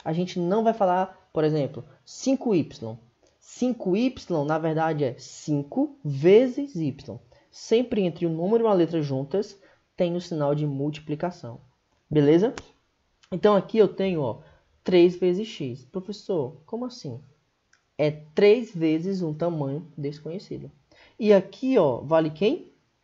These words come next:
Y. Olha, é uma outra letra. Professor, por que que não pode ser x também?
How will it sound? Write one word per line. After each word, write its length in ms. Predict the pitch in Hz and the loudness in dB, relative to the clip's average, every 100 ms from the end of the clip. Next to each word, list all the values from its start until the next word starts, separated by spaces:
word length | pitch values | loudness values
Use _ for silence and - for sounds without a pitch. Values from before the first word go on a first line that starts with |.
| _ - | _ 0
Y. 580 | 233 - - 190 170 170 | 0 0 -4 -4 -4 -4
Olha, 400 | - 151 135 135 - _ | 0 2 0 -2 -10 _
é 40 | |
uma 140 | 170 156 | 0 6
outra 360 | 156 269 285 | 6 6 2
letra. 400 | 339 170 143 120 - - - | 0 0 -2 -8 -12 -20 -20
Professor, 360 | _ 254 254 320 | _ -4 0 0
por 180 | 302 254 | 0 -2
que 100 | 294 | -2
que 80 | 269 | -2
não 120 | 269 | -2
pode 260 | 262 233 208 | 0 0 0
ser 140 | 220 | -4
x 320 | 214 220 208 | -4 -4 -4
também? 460 | - 180 151 123 | -2 -2 -2 -6